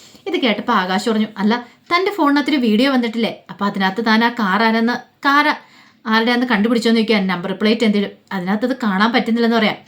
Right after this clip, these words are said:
ഉം. അതുകൊണ്ടാണ് ഞാൻ ലാപ്ടോപ്പിനകത്തേക്ക് ഇതേ ആ വീഡിയോ ഒന്ന് പെൻഡ്രൈവിൽ ഇട്ടേക്കുന്നതെന്ന് പറയാണ്, പിന്നീട് നോക്കാൻ പറയാണ്." അങ്ങനെ നോക്കി ആ സൂം ചെയ്ത് നോക്കുകയാണ്. നോക്ക്, ഈ കാറിനകത്തെ നമ്പർ എൻ്റെ കാറിൻ്റെ ആണോന്ന് ചോദിക്കുകയാണ്.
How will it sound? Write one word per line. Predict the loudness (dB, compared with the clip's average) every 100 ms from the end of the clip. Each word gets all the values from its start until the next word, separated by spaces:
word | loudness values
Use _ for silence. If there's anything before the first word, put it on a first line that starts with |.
| -8
ഉം. | -6 -8 -16 -14 -4
അതുകൊണ്ടാണ് | -2 0 0 0 2
ഞാൻ | 2 2
ലാപ്ടോപ്പിനകത്തേക്ക് | 0 -2 -4 -2 0 0 0 -2
ഇതേ | -2 -4 -6 -10
ആ | -4 0
വീഡിയോ | 2 2 2 2
ഒന്ന് | 2 -2 -14 _ _ _ _ _ _ _ _ -8
പെൻഡ്രൈവിൽ | -6 -2 -2 0 -2
ഇട്ടേക്കുന്നതെന്ന് | -2 -4 -2 0 2
പറയാണ്, | 2 0 -2 -6 -18 -10
പിന്നീട് | -4 0 2 2
നോക്കാൻ | 2 0 0
പറയാണ്." | 0 0 -2 -4 -14 _ -12
അങ്ങനെ | -10 -4
നോക്കി | -2 -2 -4 -8 -10
ആ | -6 -4
സൂം | 0 0 2 2
ചെയ്ത് | 2 0
നോക്കുകയാണ്. | 0 -2 -2 -4
നോക്ക്, | -8 -8 -6 -8 -10 _
ഈ | -6
കാറിനകത്തെ | -2 0 2 2 2
നമ്പർ | 2 2 2
എൻ്റെ | 0 0
കാറിൻ്റെ | 0 0 2 2
ആണോന്ന് | 2 2 0
ചോദിക്കുകയാണ്. | -2 -2 -4